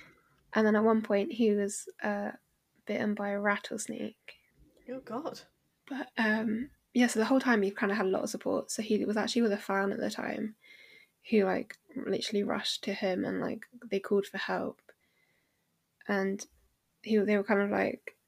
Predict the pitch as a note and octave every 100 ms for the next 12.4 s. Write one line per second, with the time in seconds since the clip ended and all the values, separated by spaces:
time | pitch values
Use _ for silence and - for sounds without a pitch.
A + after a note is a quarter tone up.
0 | _ _ _ _ _ - A#3 A3 G#3+ A#3
1 | G#3 - G#3 G3 G3+ - G#3+ G#3+ - -
2 | G#3 G3 G#3 G3+ F#3 F#3+ F#3+ G3 - -
3 | G#3 G3+ - G3 G#3+ A3 A#3 _ _ _
4 | - _ _ _ _ _ - G#3 G3+ G3+
5 | G#3 - - G#3 G#3 G#3 G3 - G#3 G#3+
6 | - - - G#3 - - G3+ G3 G3 G3+
7 | A3 G#3 G#3+ G#3 G3 G#3 D4 C#4 A#3+ G3
8 | F#3+ G#3+ G#3+ G#3+ G#3 A#3 A3+ - _ _
9 | _ _ _ _ _ _ _ A#3+ A#3+ A#3+
10 | C4+ B3+ C4+ - - - A3+ A3 G#3 G#3
11 | - - G#3+ G3+ G3 - G#3+ G#3+ F#3+ G3+
12 | - B3+ -